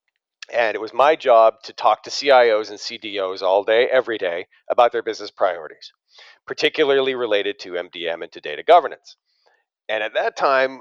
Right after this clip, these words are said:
when things started to go a little sideways, the market crashed in, in,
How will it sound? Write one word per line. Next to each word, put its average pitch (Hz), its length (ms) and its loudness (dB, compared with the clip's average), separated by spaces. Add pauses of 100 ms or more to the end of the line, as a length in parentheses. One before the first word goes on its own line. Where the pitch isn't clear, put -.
(140)
when 120 240 -2
things 196 240 -6
started 190 420 0
to 156 60 -6
go 151 280 2
a 143 60 0
little 139 220 -2
sideways, 131 800 2
the 104 120 -4
market 110 440 0
crashed 151 640 4
in, 113 180 -8
in, 117 340 -12